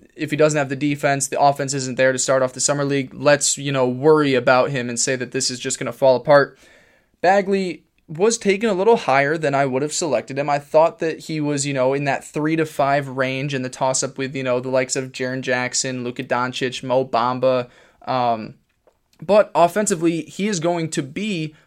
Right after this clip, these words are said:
just fine. It takes these guys some time to develop their shot,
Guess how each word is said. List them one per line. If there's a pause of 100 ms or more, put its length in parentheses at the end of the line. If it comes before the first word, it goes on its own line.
(160)
just
fine.
It
takes
these
guys
some
time
to
develop
their
shot,